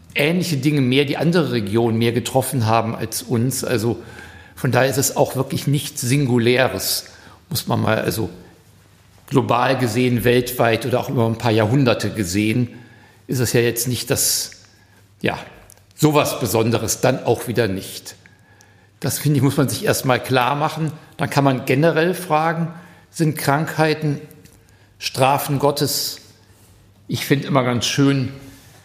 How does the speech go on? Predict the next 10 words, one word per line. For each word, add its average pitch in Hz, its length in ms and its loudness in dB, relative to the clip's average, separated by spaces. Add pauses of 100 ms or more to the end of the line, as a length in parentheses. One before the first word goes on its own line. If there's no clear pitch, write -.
(880)
eine 214 120 -4
kurze 151 320 0
Szene 151 440 2
aus 127 180 -2
dem 131 120 -2
Johannesevangelium, 156 1300 0 (680)
aus - 120 -14
dem 135 120 2
neunten 151 380 2
Kapitel, 131 520 -2